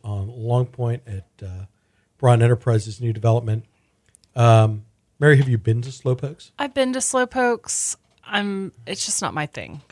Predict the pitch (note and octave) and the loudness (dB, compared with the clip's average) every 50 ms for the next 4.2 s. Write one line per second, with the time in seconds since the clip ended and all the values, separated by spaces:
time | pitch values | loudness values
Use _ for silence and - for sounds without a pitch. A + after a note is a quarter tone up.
0 | _ - F#3 G3+ G3 G3 G3 F#3+ F#3 - - - F3 E3+ E3+ - D#3+ C#3+ C#3+ - | _ -2 0 2 4 6 4 4 4 0 -2 0 0 0 0 0 -2 -4 -4 -6
1 | D3+ C#3 C#3+ C3 C#3+ - - D3+ D3+ D3 - - - - - - - F3 F3+ F3+ | -8 -8 -8 -8 -10 -10 -8 -8 -8 -6 -4 -4 -4 -2 -4 -2 -2 -2 0 0
2 | F#3 F3+ F#3 - - G3 F3+ - - F#3+ F3+ F3+ F3 - G3 F3+ F3 E3+ E3+ - | 0 -2 -2 -4 -4 -2 -2 -2 -4 -4 -4 -4 -4 -4 -4 -2 -2 -2 -2 -2
3 | - F3 E3 - F3+ E3+ F3 E3+ E3 D#3+ E3+ E3 - - E3+ E3+ E3 E3 - - | -4 -6 -4 -4 -4 -2 -2 -2 -2 -2 -4 -4 -2 0 0 0 0 -2 -6 -12
4 | D3+ C#3+ C#3 B2+ | -12 -12 -12 -14